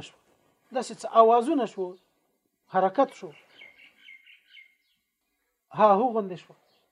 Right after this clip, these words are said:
نو صحابه کرامو دا ګمان وکړ چې هسې نه چې کوم دښمن راغلی وي، چا حمله کړې وي، کوم لښکر راغلی وي،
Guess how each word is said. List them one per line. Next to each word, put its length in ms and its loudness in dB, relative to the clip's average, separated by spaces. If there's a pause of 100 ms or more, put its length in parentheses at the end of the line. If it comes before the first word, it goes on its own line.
(840)
نو 80 -8
صحابه 360 0
کرامو 420 -4 (220)
دا 80 8
ګمان 340 -6
وکړ 300 -8
چې 80 -8 (460)
هسې 200 -12
نه 60 -12
چې 140 -14
کوم 200 -10
دښمن 240 -10 (100)
راغلی 380 -6
وي، 100 -20 (640)
چا 100 -2 (100)
حمله 240 -6
کړې 320 -12
وي، 100 -20 (480)
کوم 200 -8
لښکر 280 0 (100)
راغلی 360 -6
وي، 120 -20